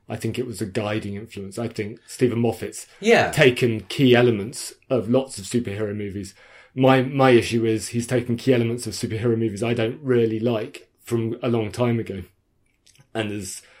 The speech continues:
Speaker 1: and has used those. So I'm not a huge fan of Christopher. For me, it's a bit like when you have a conversation about James Bond.
Speaker 2: He wasn't gonna do The Dark Knight Rises, though.
Speaker 1: No, no. And, well, I didn't think,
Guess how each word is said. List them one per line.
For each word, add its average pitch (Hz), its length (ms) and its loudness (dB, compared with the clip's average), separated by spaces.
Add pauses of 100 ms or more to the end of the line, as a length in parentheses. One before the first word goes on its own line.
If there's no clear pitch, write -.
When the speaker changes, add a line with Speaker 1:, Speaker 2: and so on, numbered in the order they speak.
(280)
Speaker 1:
and 117 120 0
has 101 200 -2
used 107 300 -2
those. 107 280 2
So 123 160 0
I'm 127 100 0
not 113 160 -2
a - 20 -8
huge 120 280 -2
fan 123 220 0
of 95 140 -8
Christopher. 110 440 -2 (300)
For 135 100 0
me, 151 200 6
it's 160 160 2
a 117 40 -8
bit 160 220 2
like 131 340 -2 (380)
when 139 200 4
you 123 120 4
have 117 160 0
a 110 40 -10
conversation 120 600 0
about 110 280 -4
James 110 340 -2
Bond. 101 360 0
Speaker 2:
He - 80 -18
wasn't 123 300 -10
gonna 131 160 -12
do 131 180 -8
The 113 120 -8
Dark 110 340 -8
Knight 90 320 -12
Rises, 78 460 -14
though. 95 100 -14
Speaker 1:
No, 113 300 6 (260)
no. 110 400 4
And, 143 240 2
well, 156 180 12
I 151 140 4
didn't 135 240 0
think, 135 260 0